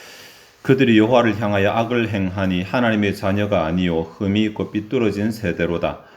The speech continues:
어리석고 지혜 없는 백성아, 여호와께 이같이 보답하느냐? 그는 내 아버지시요 너를 지으신 이가 아니시냐? 그가 너를 만드시고 너를 세우셨도다."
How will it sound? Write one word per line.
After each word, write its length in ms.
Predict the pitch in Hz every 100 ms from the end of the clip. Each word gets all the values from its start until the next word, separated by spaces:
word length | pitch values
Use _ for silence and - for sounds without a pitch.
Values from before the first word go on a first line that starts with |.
| _ _ -
어리석고 560 | 117 117 127 - 107
지혜 260 | - 120 123
없는 320 | 107 104 101
백성아, 640 | 101 - - 95 87 85
여호와께 640 | 95 117 110 - - 101 95
이같이 580 | 117 117 117 - 101
보답하느냐? 880 | - 85 98 92 - 90 87 80 76 - - _
그는 280 | - 123 110
내 100 | 110
아버지시요 800 | 101 98 107 107 101 - 107 95
너를 280 | 98 107 98
지으신 520 | - 123 104 - 92
이가 320 | 98 95 76
아니시냐? 760 | 82 95 101 - 92 80 76 - _ _
그가 260 | 127 117
너를 240 | 110 110 104
만드시고 680 | 87 92 104 110 - 104 98
너를 360 | 98 110 117
세우셨도다." 1040 | 113 135 117 104 90 - 85 80 76 71